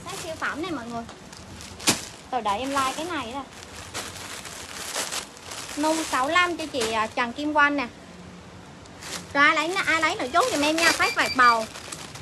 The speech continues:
Chưa chị, chưa, chưa. Su-, có chị để cho khách lẻ rồi. Hàng về chị chia cho mọi người hết rồi nha. Cái của em gửi về chưa?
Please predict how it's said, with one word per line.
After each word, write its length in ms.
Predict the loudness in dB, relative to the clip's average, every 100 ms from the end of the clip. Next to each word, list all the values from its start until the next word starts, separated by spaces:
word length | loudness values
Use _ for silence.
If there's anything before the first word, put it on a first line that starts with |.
| -14 -14 -14 -14 -14 -14 -14 -12 -12 -12 -12 -12 -14 -14 -14 -14 -14 -14 -14 -14 -16 -10
Chưa 220 | 0 2 2
chị, 100 | 0
chưa, 280 | 4 4
chưa. 440 | 4 6 8 6 4 -2 -14 -16 -14 -14 -14 -14 -16 -16 -16 -18 -18 -16 -16 -14 -10 -10 -12 -14 -12 -2
Su-, 120 | 0 0 10
có 260 | 12 12 10
chị 80 | 6
để 200 | 6 8
cho 140 | 6
khách 140 | 8 8
lẻ 220 | 6 6
rồi. 420 | 8 10 10 6 -2 -6 0
Hàng 220 | 2 4
về 160 | 4
chị 140 | 2 -2
chia 260 | -2 -2
cho 120 | 0 2
mọi 160 | 2
người 180 | 2 2
hết 180 | 2 4
rồi 120 | 4
nha. 280 | 4 4 2 -4 -14 -14 -16 -16 -16 -14 -8 -6 -6 -8 -14 -14 -16 -16 -18 -18 -18 -18 -18 -18 -18 -16 -14 -16 -16 -16 -16 -16 -16 -16 -18 -18 -18 -18 -18 -18 -18 -18 -18 2
Cái 140 | 4 6
của 140 | 8
em 200 | 6 6
gửi 200 | 4 6
về 100 | 4
chưa? 240 | 6 6